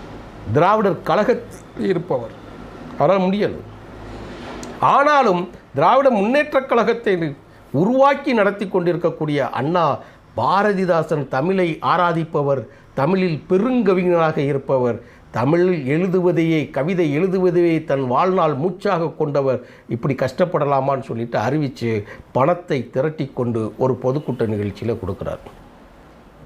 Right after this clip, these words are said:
அப்போ பாரதிதாசன் ஏறி பணம் வாங்க, அந்த பொற்கிளி வாங்குறதுக்கு கொடுக்கிறார். அண்ணா என்ன செஞ்சார் தெரியுமா? பாரதிதாசன் கையில அந்த காசு கொடுக்கல.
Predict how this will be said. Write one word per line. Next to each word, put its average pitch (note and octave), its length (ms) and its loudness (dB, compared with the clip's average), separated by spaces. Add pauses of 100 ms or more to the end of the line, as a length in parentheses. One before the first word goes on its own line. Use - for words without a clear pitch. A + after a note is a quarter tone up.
(380)
அப்போ C#3 480 0
பாரதிதாசன் D3+ 920 2
ஏறி C#3+ 300 -2
பணம் C3+ 320 -2
வாங்க, A2+ 540 -2 (480)
அந்த A#2+ 280 2
பொற்கிளி G3 580 0
வாங்குறதுக்கு B2+ 600 -2
கொடுக்கிறார். G#2+ 500 -6 (1080)
அண்ணா C#3 240 2
என்ன C#3+ 160 0
செஞ்சார் C3+ 360 -4
தெரியுமா? G#2 360 -4 (2250)
பாரதிதாசன் D3+ 720 2
கையில C#3 280 -2
அந்த G#2+ 140 -4
காசு A2 300 -8
கொடுக்கல. - 320 -8